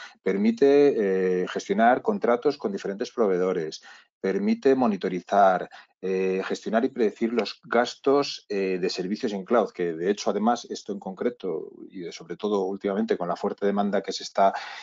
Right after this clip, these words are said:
eh, que se está observando en servicios, en servicios cloud de todo, de todo tipo, es necesario que las empresas, eh, pues tengan algún tipo de ayuda o algún tipo de herramienta que les permita controlar el gasto en, en cloud. Eh,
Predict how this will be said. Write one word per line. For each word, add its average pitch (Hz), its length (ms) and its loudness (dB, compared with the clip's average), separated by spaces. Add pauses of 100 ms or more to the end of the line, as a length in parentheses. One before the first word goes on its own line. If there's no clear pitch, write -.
(100)
eh, 95 560 2
que 92 120 -8
se 92 160 -8
está 90 680 0 (140)
observando 101 800 2
en 92 140 -2
servicios, 90 720 -4
en 87 80 -10
servicios 95 360 -6
cloud 98 200 2
de 92 80 2
todo, 90 300 2
de 92 200 -4
todo 92 260 0
tipo, 117 360 0 (260)
es - 160 0
necesario 214 420 0
que 117 100 2
las 92 120 -2
empresas, 101 560 -4
eh, 90 460 0
pues - 200 -10
tengan 87 480 -2 (140)
algún 90 240 -8
tipo 90 220 -4
de 82 60 0
ayuda 90 340 2
o 80 60 0
algún 87 180 -8
tipo 95 240 -6
de 92 80 2
herramienta 92 580 2
que 95 100 -2
les 92 180 -2
permita 98 440 -2
controlar 95 560 2 (340)
el 87 200 0
gasto 98 720 2
en, 85 800 -2
en 82 180 -14
cloud. 95 400 4 (140)
Eh, 78 420 -18